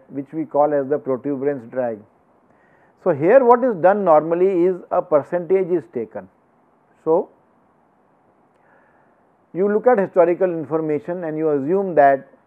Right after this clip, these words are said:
bombers will have approximately two to five percent additional parasite drag because of protuberances. Transport and turboprops will have larger values of five to ten percent, but the fighters which will have many, many appendages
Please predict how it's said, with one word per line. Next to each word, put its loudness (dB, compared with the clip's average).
bombers 2
will -2
have 2
approximately -2
two -6
to -6
five 0
percent -6
additional -6
parasite 0
drag 0
because -4
of -4
protuberances. -4
Transport 2
and -6
turboprops 2
will -2
have -2
larger 0
values 0
of -4
five -2
to -6
ten -6
percent, -6
but -2
the 0
fighters 4
which -6
will -2
have 0
many, -4
many -2
appendages -2